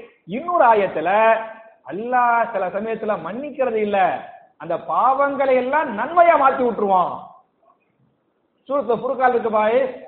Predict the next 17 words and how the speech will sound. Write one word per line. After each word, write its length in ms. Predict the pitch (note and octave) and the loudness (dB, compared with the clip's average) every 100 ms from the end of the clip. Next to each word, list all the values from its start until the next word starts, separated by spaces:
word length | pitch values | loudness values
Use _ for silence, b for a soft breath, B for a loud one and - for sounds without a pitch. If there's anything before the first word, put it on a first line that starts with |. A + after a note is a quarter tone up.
| - - | -20 -8
"இல்லா 360 | G#3 A#3+ A3+ | -4 4 4
மன் 240 | G#3+ G#3 G#3 | 4 0 -2
தாபா 400 | G#3+ A#3+ A3+ C4+ | 2 2 4 2
வ 160 | B3+ | 4
ஆமன 480 | G#3 A3 A#3+ A#3 A#3+ | 4 4 4 0 -2
வ 240 | C#4 A#3 G#3+ | -2 0 2
அமில 280 | A3+ A#3+ | 2 2
அமலன் 380 | A3 G#3+ G#3+ G#3+ | 0 0 -2 -2
சாலிஹன் 540 | G#3+ A3 A3+ D#4 - - - | -2 -2 -2 -2 -6 -16 -8
ஃப 40 | G3+ | -2
உலாயிக 640 | G#3+ A#3 C4 C4 B3 B3 | 0 2 4 4 4 -2
யுபத்திலுல்லாஹு 1120 | A3 G#3+ A3 G#3+ G#3+ C4 B3 A#3 A3+ A3+ A3+ A3 | -2 0 -2 -2 -4 0 0 2 4 4 2 -2
சய்யாத்திஹிம் 760 | A3+ A3+ A3 G#3+ G#3+ G#3 F#3 | -4 0 4 4 2 -4 -4
ஹசனாத்." 680 | F#3+ G3+ G#3 C#4+ C4 - - - _ _ | -6 -6 -2 0 0 -4 -14 -20 _ _
அப்படி 280 | F#3+ G#3+ | -4 -2
தௌபா 420 | G3 G#3 C4+ C4 A#3 | -2 0 2 2 2
செய்தால் 480 | A3 G#3 G3+ E3+ | 0 2 2 0